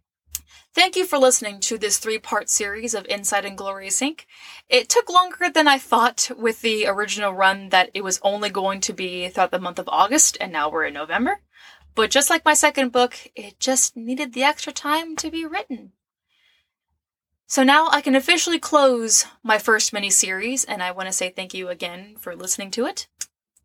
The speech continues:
Now, the next topic of the Paris Passages podcast will be about writer characters. I've been thinking extensively about how they work in the media,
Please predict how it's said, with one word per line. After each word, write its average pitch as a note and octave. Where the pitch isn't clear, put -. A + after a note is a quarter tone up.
Now, A3+
the A3
next -
topic -
of F#3
the F#3+
Paris F#3
Passages F3+
podcast F#3
will F3+
be G3
about F#3
writer F#3
characters. -
I've A3+
been C4
thinking E4+
extensively A3+
about F#3+
how G#3
they G3+
work G3
in G3
the F#3
media, F#3+